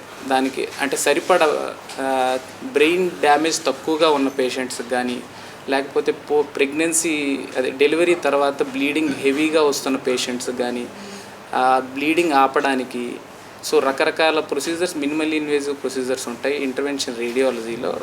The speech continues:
So, ఈ సర్వీసెస్ మనం రీసెంట్గానే యాస్టర్ రమేష్, ఆ, ఒంగోలులో స్టార్ట్ చేసామండి. So,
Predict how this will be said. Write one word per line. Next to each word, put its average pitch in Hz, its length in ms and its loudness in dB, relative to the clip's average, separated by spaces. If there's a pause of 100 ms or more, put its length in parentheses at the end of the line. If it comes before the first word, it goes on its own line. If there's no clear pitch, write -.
(300)
So, 139 280 2 (880)
ఈ 156 40 0
సర్వీసెస్ 180 560 2
మనం 160 200 2
రీసెంట్గానే 156 760 2 (240)
యాస్టర్ 147 340 4
రమేష్, 143 440 -2
ఆ, - 500 -4 (180)
ఒంగోలులో 147 420 4
స్టార్ట్ 131 380 2
చేసామండి. 117 480 -4
So, 139 360 -4